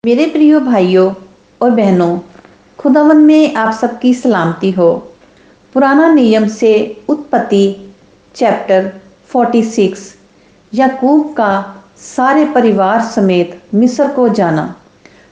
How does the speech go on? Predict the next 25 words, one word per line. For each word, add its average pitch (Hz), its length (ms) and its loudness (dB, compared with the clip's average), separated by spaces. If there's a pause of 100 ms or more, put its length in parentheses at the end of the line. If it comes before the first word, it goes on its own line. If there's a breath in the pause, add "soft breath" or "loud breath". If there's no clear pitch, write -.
(140 soft breath)
प्रभु 302 260 2
का 349 140 2
वचन 262 380 2
यूं 269 240 4
कहता 220 360 -2
है, 185 440 -2 (580 soft breath)
"तब 330 200 0
इज़राइल 190 800 0 (160)
अपना 247 320 2
सब 311 420 -2
कुछ 269 260 -4
लेकर 185 500 0 (460 soft breath)
बेशेरबा 233 600 0
को 254 220 0
गया 170 400 -2 (400)
और 254 80 0
वहां 269 280 2
अपने 226 380 0
पिता 262 440 -4
इसहाक 226 640 -4
के 185 240 0 (380 loud breath)
परमेश्वर 254 500 2
को 262 220 0
बलिदान 226 640 0
चढ़ाया।" 175 480 -2